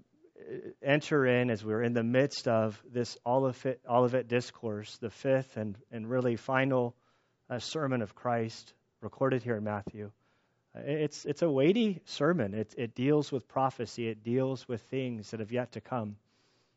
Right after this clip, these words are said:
And so, Father, I ask that your Spirit would, would guide us as we study, uh, these sections, as we tackle hard topics,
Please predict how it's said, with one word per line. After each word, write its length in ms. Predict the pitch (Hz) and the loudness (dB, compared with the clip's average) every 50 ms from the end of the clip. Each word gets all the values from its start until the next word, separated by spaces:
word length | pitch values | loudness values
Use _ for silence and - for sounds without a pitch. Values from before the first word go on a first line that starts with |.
| _ - - | _ -10 -10
And 140 | 113 110 | -8 -6
so, 140 | - - 127 | -4 -4 -4
Father, 420 | 117 - 143 139 139 135 139 127 123 | -2 0 2 2 2 2 2 2 2
I 200 | 127 131 127 123 | 4 4 2 2
ask 420 | 120 123 123 113 110 - - - | 2 0 -2 -2 -4 -8 -8 -10
that 120 | 117 107 | -10 -8
your 140 | 113 117 117 | -8 -10 -10
Spirit 580 | - - - - - 143 143 131 113 113 120 117 _ - | -10 -12 -14 -6 -2 -2 0 0 0 -2 -4 -8 _ -16
would, 280 | 120 113 113 113 110 _ _ _ _ _ _ _ _ _ _ _ - | -10 -8 -8 -8 -10 _ _ _ _ _ _ _ _ _ _ _ -10
would 240 | 120 120 113 113 - | -8 -8 -6 -4 0
guide 300 | - 127 131 139 147 139 | 2 4 4 4 4 2
us 240 | 120 107 - - 127 | 0 0 -2 -6 -6
as 180 | 120 107 110 | -6 -6 -6
we 120 | 113 117 104 | -6 -8 -8
study, 600 | - - - 127 123 123 123 120 113 110 113 - - _ _ - | -8 -6 -4 -4 -2 -2 -2 -4 -4 -6 -8 -14 -20 _ _ -20
uh, 120 | - - 110 131 127 123 123 _ _ _ _ - | -20 -20 -20 -20 -20 -20 -20 _ _ _ _ -4
these 240 | 131 127 113 - | -2 -2 -2 -2
sections, 680 | - - 127 120 - - - - 98 104 104 - - - _ _ _ _ _ _ _ _ _ _ - - | -2 -2 -2 -2 -2 -10 -16 -14 -14 -16 -16 -18 -20 -20 _ _ _ _ _ _ _ _ _ _ -10 -10
as 120 | 110 110 | -8 -4
we 120 | 117 117 | -4 -4
tackle 500 | 107 - - 135 131 131 - - 131 120 | -4 -2 0 2 2 2 0 -2 -4 -4
hard 400 | 107 - - 139 135 135 131 131 | -4 -4 -2 0 0 0 0 -2
topics, 720 | - - 131 117 110 - - 107 - - - - - - | -4 -2 -2 -2 -2 -4 -10 -12 -12 -14 -18 -18 -18 -20